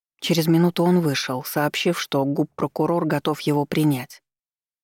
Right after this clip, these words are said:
«Здравствуйте, товарищ Грених», проронил Швецов, не глядя на Константина Федоровича. Он стоял за своим столом, перекладывал с места на место какие-то бумажки, сортируя их.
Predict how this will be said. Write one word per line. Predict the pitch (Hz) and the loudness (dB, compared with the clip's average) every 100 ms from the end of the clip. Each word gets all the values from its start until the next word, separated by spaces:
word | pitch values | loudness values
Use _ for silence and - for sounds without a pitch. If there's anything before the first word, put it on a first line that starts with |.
| _ | _
«Здравствуйте, | 156 151 143 143 131 156 156 | 0 2 2 -2 -2 -2 0
товарищ | 160 160 160 160 156 | 0 0 2 2 2
Грених», | 160 156 147 143 143 - _ _ _ _ - | 2 0 2 0 -2 -12 _ _ _ _ -4
проронил | 156 160 165 170 160 | -2 2 4 4 4
Швецов, | - 156 151 - 185 - | 0 -2 -2 -2 -2 0
не | 156 | 2
глядя | 151 151 151 | 2 0 0
на | 147 | 0
Константина | 143 147 - 147 151 151 151 | 0 -4 -2 -2 0 0 0
Федоровича. | - 139 135 131 131 - 131 160 _ _ _ _ _ _ _ _ _ _ _ - | 0 -4 -2 -6 -8 -10 -12 -16 _ _ _ _ _ _ _ _ _ _ _ 0
Он | 208 | 0
стоял | 208 196 202 208 | 0 0 2 2
за | 190 | 0
своим | 175 185 180 180 | 0 0 2 2
столом, | 175 - 160 185 202 | 0 -2 0 2 2
перекладывал | 180 156 - 170 170 156 156 | 2 0 0 0 0 0 0
с | - | 0
места | 165 165 - | 2 2 0
на | 151 151 | 2 2
место | 170 - 147 | 0 0 -2
какие-то | 143 - 147 - 139 | -4 -2 -2 -2 0
бумажки, | 147 147 165 - - | 2 2 0 -2 -6
сортируя | - 143 - 151 147 139 | -4 -4 -2 0 0 0
их. | 139 135 139 | -2 -6 -10